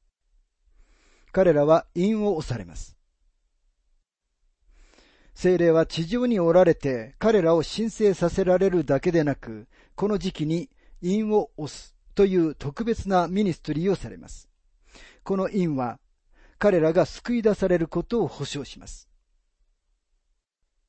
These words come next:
郵便局に行って書き留めを出そうとすると、郵便局の職員はそれに切手を貼り、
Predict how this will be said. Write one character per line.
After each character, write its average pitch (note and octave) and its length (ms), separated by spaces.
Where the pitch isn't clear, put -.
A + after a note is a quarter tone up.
郵 G#3+ 180
便 B3 160
局 G3+ 240
に E3+ 80
行 D#3+ 80
っ - 20
て E3 260
書 D3 120
き - 120
留 A#3+ 240
め G#3+ 40
を F3+ 80
出 D3+ 200
そ G3 160
う E3+ 60
と D#3 120
す - 140
る C3 80
と、 A#2+ 380
郵 G#3+ 200
便 A3+ 140
局 F3 240
の D3+ 100
職 D3 340
員 C#3 180
は A#2+ 240
そ - 160
れ A3 140
に F#3 120
切 - 200
手 G3+ 180
を E3+ 80
貼 B2 140
り、 A#2 220